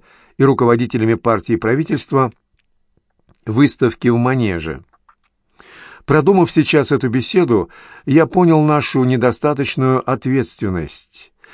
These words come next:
недостаточный опыт и то, что при неточном воспроизведении ее могут использовать враги нашей страны. Вашу строгую критику я не забуду.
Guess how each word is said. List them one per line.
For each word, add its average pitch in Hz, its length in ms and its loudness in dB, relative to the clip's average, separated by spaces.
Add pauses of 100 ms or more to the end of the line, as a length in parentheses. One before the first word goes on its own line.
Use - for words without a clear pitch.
(220)
недостаточный 139 800 0
опыт 156 720 -2 (680)
и 139 80 0
то, 190 160 2
что 160 260 2
при 147 440 2
неточном 139 680 0
воспроизведении 120 1120 -2 (320)
ее 175 180 6
могут 160 280 2
использовать 135 680 0
враги 123 420 0
нашей 101 320 -4
страны. 101 520 -4 (1000)
Вашу 175 300 2
строгую 160 360 4
критику 147 420 -2
я 123 180 2
не 120 100 -2
забуду. 95 560 -4